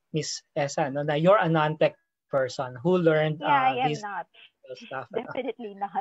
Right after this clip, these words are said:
Speaker 1: Okay. <laughs> Oh, pero, ah,
Speaker 2: Yeah.
Speaker 1: I mean, a non-tech person like you was able to, um, learn the tightrope, ano, of programming. Uh, definitely, uh, every non-tech person siguro, for as long as there's interest in them, ano, would also be able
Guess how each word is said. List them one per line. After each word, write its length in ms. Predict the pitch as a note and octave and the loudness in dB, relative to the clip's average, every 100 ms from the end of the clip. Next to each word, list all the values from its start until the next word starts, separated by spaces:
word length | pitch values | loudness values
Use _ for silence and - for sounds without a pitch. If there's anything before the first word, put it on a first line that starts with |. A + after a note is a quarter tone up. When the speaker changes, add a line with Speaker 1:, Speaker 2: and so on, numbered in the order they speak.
| D3 | 0
Speaker 1:
Okay. 400 | C#3+ C#4+ - G3+ E3 | 0 -2 0 2 0
<laughs> 300 | - - - | -2 -12 0
Oh, 80 | E3+ | 2
pero, 320 | E3 G#3 G#3 - | 6 6 8 6
ah, 180 | - G3 | 2 2
Speaker 2:
Yeah. 0 | |
Speaker 1:
I 80 | G3+ | 2
mean, 120 | - - _ _ _ - | 0 -10 _ _ _ 0
a 40 | |
non-tech 440 | F#3 G#3+ G#3+ G3+ - | 2 2 2 2 4
person 340 | E3+ E3 D#3+ | 4 6 4
like 240 | D3+ C#3+ | 4 2
you 380 | E3 D#3+ D3 D3+ | 2 0 0 -6
was 160 | D#3+ C#3 | -4 0
able 560 | D3+ C#3+ C#3+ _ C#3+ C#3 | 0 -2 -10 _ -2 -2
to, 300 | C#3+ C3+ C3+ C#3 | -4 -4 -2 -2
um, 480 | C3+ C3 C3 C3+ | -4 -4 -6 -8
learn 240 | D3 F3+ G3 | 2 4 6
the 140 | D#3+ | 4
tightrope, 480 | D3 C#3+ C#3 D3 C3+ | 4 2 0 -2 -2
ano, 160 | B2+ C3+ | -6 -8
of 380 | C3+ B2+ B2+ A#2+ - | -6 -2 -2 -4 0
programming. 720 | D3 C#3 C3+ - C#3 C3+ - - - - - | 2 2 -2 -4 -12 -18 -20 -20 -20 -16 -8
Uh, 140 | C#3+ | -4
definitely, 800 | C3 D3+ D#3 C#3+ C#3 C3+ C3+ C3+ | 2 2 2 -4 -4 -4 -4 -4
uh, 220 | D#3 C3+ D3 | -6 -6 0
every 300 | D#3+ D#3+ E3 | 2 4 2
non-tech 420 | D3+ D3 C#3+ C3+ | 2 -2 -4 -2
person 300 | C3+ B2+ C3+ | -6 -6 -10
siguro, 480 | B2+ C3 B2+ B2+ B2 | -12 -8 -6 -6 2
for 100 | E3 | 4
as 100 | E3 | 4
long 140 | F3 E3 | 4 2
as 80 | - | 2
there's 220 | D3 - | -4 -2
interest 460 | D#3 - C3+ C3 - | -6 -6 -8 -8 -10
in 100 | C3 | -10
them, 200 | C3+ C3+ | -10 -10
ano, 180 | B2+ C3 | -14 -12
would 140 | B2+ C3 | -10 -6
also 260 | C3 B2+ B2+ | -6 -6 -10
be 160 | D3 | -8
able 220 | B2 B2+ | -6 -8